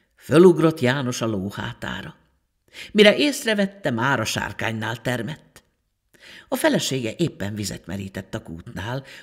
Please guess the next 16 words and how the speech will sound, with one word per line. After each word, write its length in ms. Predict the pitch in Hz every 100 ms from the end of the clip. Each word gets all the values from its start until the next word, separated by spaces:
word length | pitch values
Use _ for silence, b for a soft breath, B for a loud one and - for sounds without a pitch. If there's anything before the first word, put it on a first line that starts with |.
| B
amikor 440 | 143 131 131 110 -
ő 240 | 185 202
a 80 | 101
vasderesen 760 | 101 110 95 127 113 117 123
megjelent. 840 | 127 - - - - - _ _ _ _ _ _ _ _ _ -
Azt 300 | - - -
mondja: 420 | 76 - - - _ _ _ _ _ _ _ _
„Kedves 520 | - 240 180 175 175 -
feleségem, 840 | 147 127 127 147 120 113 104 120 B B
eljöttem 640 | - 294 170 160 160 156 147
érted. 520 | 123 110 - 113 120 B B B
Amint 380 | 269 262 262 254
megígértem, 760 | 254 240 170 160 151 156 196 208
meg 260 | 240 226
is 200 | 202 -
tettem. 580 | - 110 - - - -